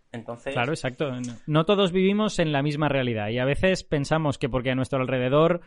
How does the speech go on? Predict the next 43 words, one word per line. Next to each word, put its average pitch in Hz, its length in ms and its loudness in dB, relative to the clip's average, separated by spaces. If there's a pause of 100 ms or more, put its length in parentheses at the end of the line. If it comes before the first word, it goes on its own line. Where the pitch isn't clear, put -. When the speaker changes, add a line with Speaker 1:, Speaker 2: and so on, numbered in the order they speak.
(200)
Speaker 2:
las 151 220 2
diez 165 160 0
personas 160 480 0
a 156 40 0
las 156 120 -2
que 147 80 -8
conocemos 151 420 2
más, 160 380 -2
todos 135 260 2
tienen 151 240 0
móvil, 175 340 0
toda 135 220 2
la 165 60 2
Speaker 1:
Claro. 135 140 4
Speaker 2:
sociedad 123 160 0
debe 113 120 -2
tener 110 180 -2
Speaker 1:
Y - 40 -2
Speaker 2:
móvil, 196 160 6
y - 20 4 (160)
Speaker 1:
respecto - 140 2
Speaker 2:
esto 151 580 0
Speaker 1:
a 160 100 6
lo 160 80 2
de 156 100 -6
ser 180 160 -8
un 214 100 -8
vago, 214 480 -2
esto 214 280 -8
fue 170 200 -16
un 165 100 -14
tema 185 300 -8
que - 220 0
muy 135 160 -12
candente, 156 540 -4 (160)
¿no? 165 60 6
Ahora, 160 380 6
<laughs> - 1300 0
que - 100 -4
lo 104 140 -4
soy. 156 280 -2 (220)
Speaker 2:
Perdón, 156 400 4
Víctor. 147 340 2